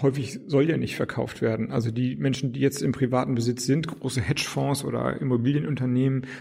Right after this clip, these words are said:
also jetzt nicht nur der Einzelne, der eine Wohnung hat, sondern die großen Wohnungsbauunternehmen,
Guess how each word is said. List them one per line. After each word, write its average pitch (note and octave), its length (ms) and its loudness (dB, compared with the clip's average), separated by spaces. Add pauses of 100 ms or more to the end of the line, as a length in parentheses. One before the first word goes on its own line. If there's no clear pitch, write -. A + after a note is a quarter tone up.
also A2+ 140 2
jetzt A#2+ 160 4
nicht C3 160 2
nur C3 120 0
der B2 120 2
Einzelne, C#3 360 0
der B2 100 0
eine A2+ 160 2
Wohnung C#3 380 0
hat, C#3+ 140 -2
sondern A2 220 -2
die A#2 160 -8
großen B2+ 540 0
Wohnungsbauunternehmen, B2+ 880 -2